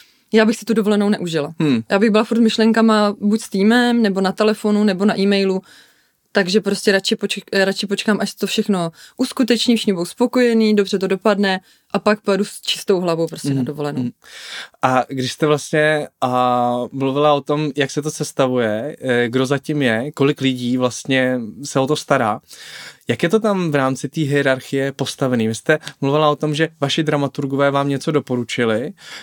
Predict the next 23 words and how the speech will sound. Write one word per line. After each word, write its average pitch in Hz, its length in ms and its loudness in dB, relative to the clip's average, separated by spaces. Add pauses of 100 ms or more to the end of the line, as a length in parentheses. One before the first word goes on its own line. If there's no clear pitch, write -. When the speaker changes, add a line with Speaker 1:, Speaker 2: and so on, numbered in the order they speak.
Speaker 2:
Jak 123 140 -2
to 196 120 0
tam, 220 260 0
kdo 139 280 2
je 196 120 4
za 226 100 2
co 208 120 -4
zodpovědný 127 760 2
a 135 160 0 (520)
kde 135 340 0
si - 180 -2 (120)
přebírají 143 580 0
a 139 120 -2
nepřebírají 131 640 -2
ty 127 260 -2
kompetence? 113 640 -4 (580)
Speaker 1:
My 220 180 4
jsme 285 280 0 (180)
postavený 269 600 0
tým 262 240 4
lidí, 240 600 2
kteří, 240 760 2
mm, 202 500 0